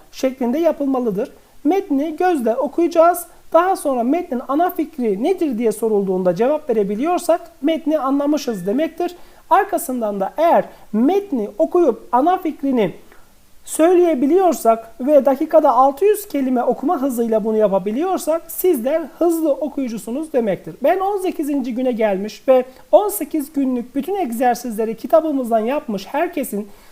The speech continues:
hızlı okuyucu olduğuna inanıyorum. Ama bazı arkadaşlarımızda şöyle bir şey oluşuyor. Diyorlar ki, "Biz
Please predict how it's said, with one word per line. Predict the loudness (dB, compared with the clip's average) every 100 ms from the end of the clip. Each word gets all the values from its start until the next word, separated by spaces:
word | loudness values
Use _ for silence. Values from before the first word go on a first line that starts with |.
| -4
hızlı | 0 2 2
okuyucu | 2 -2 -2 2
olduğuna | 2 2 0 0
inanıyorum. | 2 2 4 4 2 0 -10 -20 _
Ama | 2 6 6 4 -14 4
bazı | 4 6 4
arkadaşlarımızda | 2 2 0 0 -2 -2 -2 -2 -4
şöyle | -2 -2 0
bir | 0
şey | 0 -2
oluşuyor. | 0 -2 0 0 0
Diyorlar | 2 4 4 4
ki, | 0
"Biz | 2 2